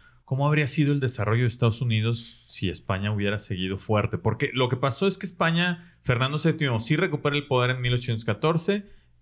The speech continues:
y digamos que empieza otra vez con estabilidad. Imaginemos en un, la, esta ucronía que España recupera el poder. Eh,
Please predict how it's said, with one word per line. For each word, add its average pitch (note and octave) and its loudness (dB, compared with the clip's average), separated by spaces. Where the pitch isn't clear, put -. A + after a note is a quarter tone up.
y A#2 0
digamos G#2+ 0
que G2 -2
empieza G2 0
otra F#2+ -2
vez F#2+ -2
con F#2 -4
estabilidad. F2+ -2
Imaginemos C3+ 0
en G#2+ 0
un, G#2 -2
la, F#2 2
esta B2+ 0
ucronía A#2+ 0
que - -6
España A#2 -2
recupera G#2+ 0
el A2 -2
poder. C#3+ 0
Eh, G2 2